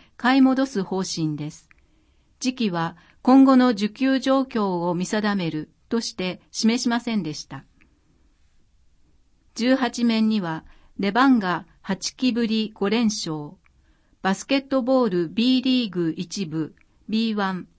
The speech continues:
のレバンガ北海道は佐賀を九十五対九十三で下し、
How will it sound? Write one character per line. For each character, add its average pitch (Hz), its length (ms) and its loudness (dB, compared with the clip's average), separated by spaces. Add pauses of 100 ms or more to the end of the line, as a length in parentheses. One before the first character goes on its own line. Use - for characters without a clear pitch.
の 208 340 -2
レ 190 120 -2
バ 247 180 4
ン 262 60 4
ガ 214 120 0
北 190 160 -6 (100)
海 247 260 0
道 180 260 -2
は 160 260 -6 (280)
佐 262 140 0
賀 220 180 2
を 170 260 -4 (160)
九 269 320 2
十 202 260 0
五 175 200 -2
対 190 340 -2
九 254 320 0
十 180 240 -4
三 202 320 0
で 160 120 -4
下 160 280 -6
し、 156 380 -4